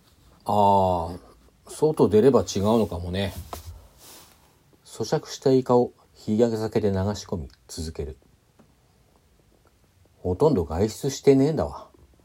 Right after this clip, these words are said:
仕事はオンラインで済むし、食い物やなんかも宅配サービスで済ましてるし。そうなんだ。うん。ゴミ捨てる時ぐらいだね。家から出んの。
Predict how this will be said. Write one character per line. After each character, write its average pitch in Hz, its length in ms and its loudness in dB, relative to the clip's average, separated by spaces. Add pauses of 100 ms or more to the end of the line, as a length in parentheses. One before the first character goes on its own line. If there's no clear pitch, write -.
(400)
仕 - 200 -8
事 107 220 2
は 117 80 6
オ 110 180 4
ン - 20 0
ラ 127 140 2
イ 127 40 0
ン - 20 -4
で 90 120 -4
済 107 120 -8
む 101 120 0
し、 82 320 -8 (560)
食 113 140 0
い 123 60 4
物 170 200 2
や 95 120 2
な 90 100 0
ん 98 80 -4
か 85 100 -4
も 76 200 -10 (300)
宅 - 240 -12
配 131 180 2
サ 165 160 0
ー - 20 2
ビ 135 80 -2
ス - 120 -10
で 80 80 -4
済 - 160 -12
ま 101 120 -4
し - 80 -12
て 117 80 2
る - 80 -6
し。 - 200 -14 (1600)
そ 214 220 2
う - 40 6
な 113 120 2
ん 90 40 -4
だ。 73 140 -8 (1400)
う 98 100 -2
ん。 85 220 -2 (1040)
ゴ 82 140 -4
ミ 120 160 0
捨 - 100 -12
て - 120 6
る 95 100 0
時 113 220 -2
ぐ 127 80 2
ら 123 80 4
い 110 40 2
だ 85 100 0
ね。 87 260 -6 (420)
家 98 160 0
か 92 120 0
ら 82 80 -6
出 90 120 -4
ん 87 80 -4
の。 76 120 -12